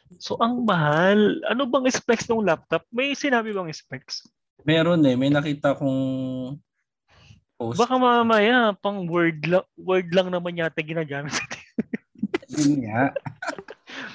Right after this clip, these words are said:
Speaker 1: Microsoft Word, Excel, sa PowerPoint lang naman yata ginagamit nila.
Speaker 2: Kung ganong gamitan lang, pwede na yung mga alagang fifty thousand.
Speaker 1: Mm, ano, ano ba yun? Nag-render ba si Duque sa laptop na yun?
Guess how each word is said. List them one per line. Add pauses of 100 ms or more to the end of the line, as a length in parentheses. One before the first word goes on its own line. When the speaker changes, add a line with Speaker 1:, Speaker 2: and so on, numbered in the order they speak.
(220)
Speaker 1:
Microsoft (200)
Word,
Excel,
sa (160)
PowerPoint
lang
naman
yata
ginagamit
nila. (800)
Speaker 2:
Kung
ganong
gamitan
lang,
pwede
na
yung
mga (120)
alagang (100)
fifty
thousand.
Speaker 1:
Mm,
ano, (100)
ano (140)
ba
yun?
Nag-render
ba
si
Duque
sa
laptop
na
yun?